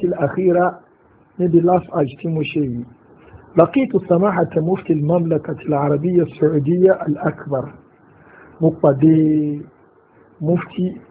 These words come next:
Mamlaka al-Arabiyya al-Saudiya al-Akbar, وعلمها الجليل الأفضل، الشيخ محمد بن إبراهيم،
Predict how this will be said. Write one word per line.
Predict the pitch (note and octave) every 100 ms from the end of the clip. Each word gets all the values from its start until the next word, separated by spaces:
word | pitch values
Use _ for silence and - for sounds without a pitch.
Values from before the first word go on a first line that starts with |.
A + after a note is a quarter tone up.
| _ _ - - - - - - - D#3
Mamlaka | E3 F3 F3 F3
al-Arabiyya | D3+ C3+ C#3+ D3+ E3
al-Saudiya | D#3+ D3 B2+ B2 D3 D3+
al-Akbar, | C3 - D3+ - C#3 C3+ - - - - - _ _ _ - -
وعلمها | D#3+ D3 F3 F#3 E3 D3
الجليل | C#3+ D3 C#3 D#3 D3+ C#3 C#3+ -
الأفضل، | C#3+ - D3+ C#3+ C#3 C3+ C3 - - - - -
الشيخ | D3 - F3+ F3
محمد | C#3+ E3 D3+ C#3 C#3+ D3+ -
بن | D3 D3 D3+
إبراهيم، | C#3 C#3+ D3+ C#3+ D3